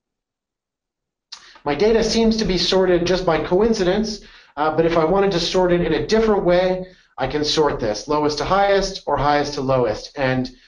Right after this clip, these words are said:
the chart will immediately react to that. So if you haven't found some of these simple ways to manipulate the data,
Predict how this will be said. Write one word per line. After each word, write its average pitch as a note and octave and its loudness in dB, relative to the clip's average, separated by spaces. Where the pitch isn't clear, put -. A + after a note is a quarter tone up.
the B2 -8
chart C#3 0
will C3+ -2
immediately C#3 0
react B2 -2
to B2 -12
that. - -8
So F3 2
if E3+ 0
you E3+ 2
haven't A#3 2
found G#3 2
some G3 0
of F3 0
these - -4
simple G#3 0
ways G3 2
to G3+ 0
manipulate F3 2
the F3 0
data, E3+ 2